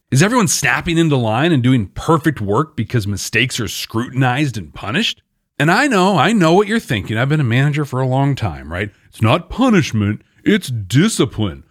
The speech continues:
or a work plan or some other buzzwordy thing that the industry's made up to disguise the word punishment.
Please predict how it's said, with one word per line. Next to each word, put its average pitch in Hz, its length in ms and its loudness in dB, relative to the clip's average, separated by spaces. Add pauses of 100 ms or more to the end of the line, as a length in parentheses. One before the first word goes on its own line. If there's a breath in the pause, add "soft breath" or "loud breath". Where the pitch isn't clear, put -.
(160 soft breath)
or 175 200 4
a 208 60 0
work 151 460 2
plan 90 380 -2
or 82 100 -14
some 139 220 0
other 135 160 2
buzzwordy 110 840 0
thing 107 340 -2
that 95 160 -4
the 85 120 -4
industry's 131 500 0
made 127 280 2
up 107 220 -2
to - 100 -4
disguise 107 720 -2
the 110 120 -2
word 87 440 -6 (380)
punishment. 104 640 -4